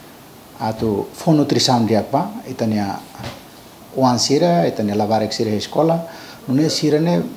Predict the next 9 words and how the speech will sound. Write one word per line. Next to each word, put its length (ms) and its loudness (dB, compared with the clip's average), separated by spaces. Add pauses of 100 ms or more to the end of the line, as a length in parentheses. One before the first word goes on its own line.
(140)
bele 260 2
moris 680 0 (340)
saudável 640 2
no 140 2
sai 300 0
geração 520 2
ida 160 2
que 140 0
dia. 300 0